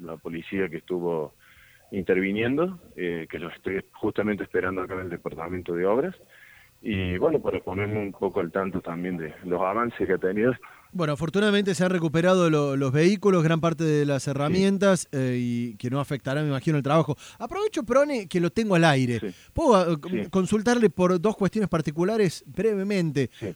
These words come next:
Speaker 2: Parque Sarmiento y Parque Las Heras. ¿En qué etapa está o
Speaker 1: Sí.
Speaker 2: cómo viene la cuestión de, de la refuncionalización, remodelación que había anunciado el intendente en su momento?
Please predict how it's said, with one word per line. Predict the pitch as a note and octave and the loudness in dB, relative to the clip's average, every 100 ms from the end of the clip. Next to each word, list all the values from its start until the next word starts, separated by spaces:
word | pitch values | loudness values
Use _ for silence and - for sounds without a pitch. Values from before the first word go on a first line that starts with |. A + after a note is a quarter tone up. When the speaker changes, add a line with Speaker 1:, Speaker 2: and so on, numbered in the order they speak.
| - | -6
Speaker 2:
Parque | D4+ E4+ A#3+ | -6 -4 0
Sarmiento | F#3+ G3+ B3 C4+ C4 A#3+ - | 2 2 0 -2 -2 -2 -4
y | D#3+ | -4
Parque | - G#3+ - | -2 -4 0
Las | E3 C#3+ D3+ | 0 2 2
Heras. | B2+ A2+ - _ - - - | 2 0 -4 _ -20 -20 -8
¿En | C4 C#4 | -8 -4
qué | F#4 E4 | -2 -2
etapa | C4 A#3+ G#3 | -2 -2 -2
está | - G#3+ A3+ | -4 -6 -4
o | G#3+ | -4
Speaker 1:
Sí. | D#3 | -2
Speaker 2:
cómo | G3+ G3 | -2 0
viene | F#3+ G3 F#3+ | 0 0 0
la | D3+ | -2
cuestión | D3 C3+ E3 F3+ | -4 -4 -4 -2
de, | F3 D3+ C#3 | 0 2 2
de | C3 | 0
la | B2+ | -2
refuncionalización, | B2 A#2+ C3+ B2+ B2 A#2+ B2 A#2+ F#3 F#3 | -4 -4 -6 -6 -4 -4 -6 -4 -4 -2
remodelación | D3 C3+ B2+ B2 B2 - F3+ F#3 | -2 -2 -2 -2 -4 -2 -2 0
que | D3 | 0
había | C#3+ C#3+ | 0 0
anunciado | C3+ - D3+ D3+ | -4 -2 0 0
el | |
intendente | C3+ B2+ C3 D3 D#3 D3 D3 - - _ | 0 -2 -2 0 -2 0 -2 -2 -14 _
en | B2+ B2+ | -6 -4
su | C3 | -2
momento? | B2+ B2+ A#2 A2+ | -2 -2 -2 -4